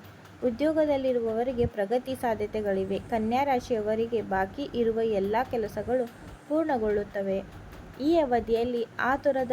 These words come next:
ನಿರ್ಧಾರಗಳನ್ನು ತೆಗೆದುಕೊಳ್ಳುವುದನ್ನು ತಪ್ಪಿಸಿ. ವಿದ್ಯಾರ್ಥಿಗಳು ತಮ್ಮ ರು-, ಭವಿಷ್ಯದ ಬಗ್ಗೆ ಪ್ರ-,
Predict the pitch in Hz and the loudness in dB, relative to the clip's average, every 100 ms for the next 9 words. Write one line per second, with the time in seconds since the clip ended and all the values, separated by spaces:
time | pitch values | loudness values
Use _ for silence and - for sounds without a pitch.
0 | 254 240 208 220 240 233 214 220 233 220 | 2 2 0 2 2 2 0 0 0 -2
1 | 220 233 220 208 202 196 196 220 254 220 | 0 0 0 -2 0 0 0 0 0 0
2 | 220 214 - 196 202 190 - - - - | -2 -4 -6 -6 -6 -8 -12 -18 -16 -4
3 | 247 247 294 311 302 277 277 262 240 240 | 0 4 2 2 0 2 2 0 0 0
4 | 233 196 - 220 220 269 - 269 254 254 | -2 -6 -6 -2 0 -2 0 0 2 0
5 | 247 - 208 202 254 247 226 | 0 -2 -2 2 0 0 -8